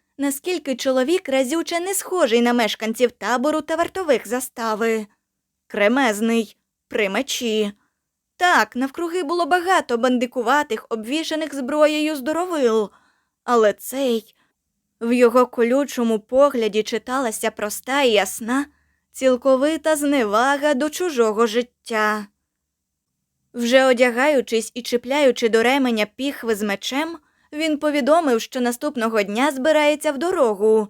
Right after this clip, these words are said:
і що бере її з собою. Це пролунало не як пропозиція.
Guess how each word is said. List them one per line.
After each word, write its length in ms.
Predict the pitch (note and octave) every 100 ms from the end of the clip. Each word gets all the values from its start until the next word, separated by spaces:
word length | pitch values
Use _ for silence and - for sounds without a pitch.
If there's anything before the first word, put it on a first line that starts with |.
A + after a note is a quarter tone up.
| _ _ _ _
і 160 | F4
що 240 | E4+ - F4+
бере 340 | F#4+ F4+ B3
її 340 | B3 D4+ A#3+ G#3+
з 160 | -
собою. 640 | D4 A#3+ A3 G#3 G#3+ G#3+ G#3 _ _ _ _ _ _
Це 280 | - B3+ D#4
пролунало 720 | F4+ F#4 F4+ F4 F4 E4+ F4
не 340 | D#4 A#3+ G#3+
як 160 | A3+ A#3+
пропозиція. 1000 | C4 A#3+ A3+ G3 G#3 - G#3 G#3+ G#3+